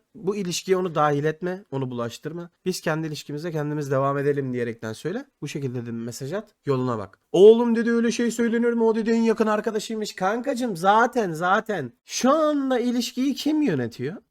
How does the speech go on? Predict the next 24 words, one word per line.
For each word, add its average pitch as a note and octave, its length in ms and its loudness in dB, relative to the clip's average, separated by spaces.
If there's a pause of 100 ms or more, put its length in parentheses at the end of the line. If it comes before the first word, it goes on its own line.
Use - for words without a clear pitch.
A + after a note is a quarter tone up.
"Ben," F3+ 300 -2
dedi. D#3+ 260 -6 (160)
"Nah A3+ 320 4
sen F#3+ 160 -4
yönetiyorsun. B2 520 -6
Ben A#3 100 4
yönetiyorum C#3 500 -4
ama." A2 120 -10 (160)
"Kalk," A#3 280 4
dedim, A#3 220 -2
kalktın B3 420 0
geldin. G3 400 -2 (140)
Mekanı F#3+ 420 0
ben A#3+ 180 0
belirledim. A#2 420 -6 (140)
Kızın F#3+ 220 2
sana G#3+ 220 2
sorduğu G3+ 260 4
sorulara G#3 400 0
ben G#3 120 0
cevap D#3+ 280 0
verdim. A2+ 380 -8 (160)
"Yani," F#3+ 400 4
dedi. D3 300 -2